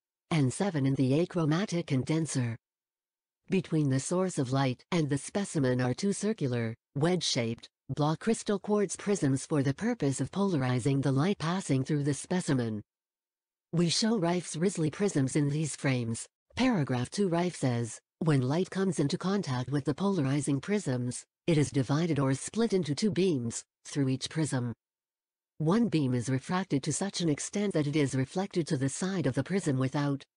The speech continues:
passing through the next prism, while the second ray, bent considerably less,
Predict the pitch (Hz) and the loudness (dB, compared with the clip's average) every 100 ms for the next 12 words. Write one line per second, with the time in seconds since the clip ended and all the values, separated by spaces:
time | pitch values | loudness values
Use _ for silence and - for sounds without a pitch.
0 | _ - 262 247 170 139 151 143 147 160 | _ -2 0 2 0 2 0 2 0 -2
1 | - - 202 156 131 143 156 135 - 196 | -6 -2 0 2 2 4 2 0 0 -2
2 | 170 135 151 160 120 - _ 139 202 262 | 0 0 0 0 -2 -6 _ -4 -2 -2
3 | - 202 - 254 185 139 143 143 135 135 | -2 -2 -2 0 2 0 0 0 2 0
4 | 107 - | -2 -10